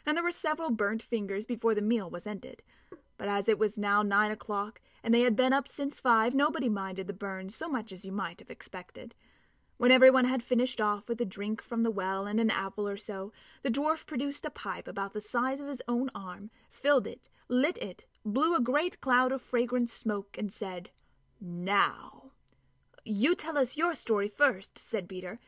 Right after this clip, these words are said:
"and then we'll tell you ours." "Well," said the dwarf, "as you've saved my life, it is only fair you should have your own way. But I hardly know where to begin.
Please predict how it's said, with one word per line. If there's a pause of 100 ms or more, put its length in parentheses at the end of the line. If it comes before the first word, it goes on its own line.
(280)
"and
then
we'll
tell
you
ours." (800)
"Well," (160)
said
the
dwarf, (540)
"as
you've
saved
my
life, (280)
it
is
only
fair
you
should
have
your
own
way. (640)
But
I
hardly
know
where
to
begin.